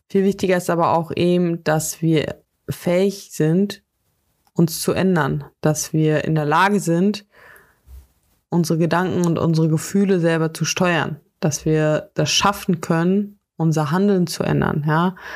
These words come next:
Oder wir können unser Leben so gestalten, wie wir das wollen. Wir haben die Macht dazu, wenn wir die Verantwortung an uns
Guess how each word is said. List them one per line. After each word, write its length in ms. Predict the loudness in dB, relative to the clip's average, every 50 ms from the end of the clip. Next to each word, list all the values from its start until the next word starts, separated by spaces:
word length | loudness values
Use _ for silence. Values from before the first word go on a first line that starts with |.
| -16 -16 -12 -6
Oder 240 | -2 0 0 2 2
wir 180 | 2 2 0 0
können 220 | 0 -2 -2 0
unser 300 | 0 0 2 2 2 2
Leben 300 | 2 2 2 2 0 2
so 140 | 2 2 2
gestalten, 580 | 0 0 -2 -2 0 0 0 2 0 0 0 0
wie 140 | 2 2
wir 120 | 2 2 2
das 240 | 2 0 -2 -2 -2
wollen. 400 | 0 0 2 2 0 0 0 0
Wir 260 | 0 2 2 2 2
haben 220 | 2 2 2 2
die 380 | 2 2 2 2 2 0 -2 -6 _ _ _ -20 -20 -20 -20 _ _ _
Macht 380 | 0 0 0 0 -2 -4 -4
dazu, 580 | -2 -2 -2 -4 -4 -2 0 2 2 2 2 0 0
wenn 200 | 0 0 2 2
wir 100 | 2 2
die 140 | 0 -2 -2
Verantwortung 720 | 0 0 0 0 0 0 0 0 0 0 0 -2 -4 -4
an 220 | -2 0 0 2
uns 340 | 2 2 0 -2 -4 -8 -8